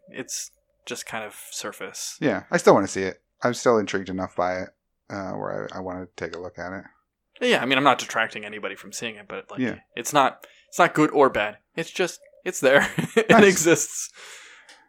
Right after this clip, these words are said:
Speaker 1: But
Speaker 2: Well
Speaker 1: I've had a very Tony Hawk weekend and was,
Speaker 2: Hey.
Speaker 1: was dreaming about Tony Hawk the other night 'cause I
Speaker 2: Yeah.
Speaker 1: was, like, had two super late nights in a row, and, like, the last thing you do before you go to sleep is always what you dream about.
Speaker 2: Yeah, so th-, the Tony Hawk effect?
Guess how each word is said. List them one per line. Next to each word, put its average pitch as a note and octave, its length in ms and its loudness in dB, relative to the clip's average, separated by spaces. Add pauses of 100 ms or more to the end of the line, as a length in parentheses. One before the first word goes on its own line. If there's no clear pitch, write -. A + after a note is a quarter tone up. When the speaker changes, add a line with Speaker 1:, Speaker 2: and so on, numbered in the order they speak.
(140)
Speaker 1:
But G#2+ 120 8
Speaker 2:
Well G#2 100 8
Speaker 1:
I've B2 60 4
had C#3 120 8
a C3 60 2
very C3 260 6
Tony C3+ 240 0
Hawk A#2 240 -2
weekend A2+ 400 -6
and G2 160 -20 (560)
was, A2+ 120 0
Speaker 2:
Hey. F#2 140 -6 (120)
Speaker 1:
was C3+ 120 -4
dreaming C#3+ 360 2
about C3 240 8
Tony C3+ 200 2
Hawk B2+ 260 0
the C3+ 100 -2
other C3+ 160 -2
night C#3 260 -4 (240)
'cause - 140 -10
I - 40 0
Speaker 2:
Yeah. A#2 40 2
Speaker 1:
was, A#2 180 -2
like, A#2 240 -2 (160)
had B2 200 -4
two C3 360 -4
super - 380 -2
late A#2+ 240 0
nights B2+ 240 -2
in B2+ 80 -2
a A2+ 40 -2
row, A#2+ 380 2
and, A#2+ 140 -8
like, G#2+ 180 -6 (140)
the A2+ 60 -6
last G2+ 320 -4
thing B2 100 -10
you A#2 100 -8
do A#2+ 140 -4
before A#2+ 260 -6
you A#2 80 -8
go A2+ 80 -6
to A#2 60 -8
sleep A#2 280 -12
is A#2+ 80 -14
always A#2 220 -4
what A#2+ 160 -8
you A2+ 60 -14
dream A#2+ 200 -6
about. C#3 400 2
Speaker 2:
Yeah, F#2 300 -2 (120)
so G#2 200 -6
th-, F2+ 220 -16
the G2+ 80 -2
Tony G2+ 260 -4
Hawk F#2 220 -2
effect? - 360 -4